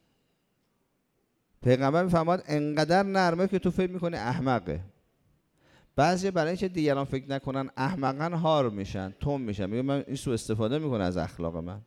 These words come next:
عیبی نداره، مهم این است که تو اون نرمی رو داشته باشی، بذار اون فکر کنه که تو ن-،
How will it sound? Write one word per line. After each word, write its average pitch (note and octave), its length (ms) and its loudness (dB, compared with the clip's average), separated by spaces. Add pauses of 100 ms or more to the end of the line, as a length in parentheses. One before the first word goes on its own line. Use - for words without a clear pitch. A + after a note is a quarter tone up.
(600)
عیبی E3+ 180 0
نداره، B3+ 640 -6 (100)
مهم A#2+ 260 0
این F#3 100 -2
است F#3+ 200 -6
که D#3+ 80 -6
تو G3 140 -2
اون G3 200 -2
نرمی G2+ 360 2
رو F2+ 100 2
داشته F2 300 0
باشی، F2 160 -6
بذار D#3 220 2
اون F3 100 2
فکر F#3 260 2
کنه F3 220 0
که D#3+ 120 -2
تو E3 140 -2
ن-، D#3+ 100 -4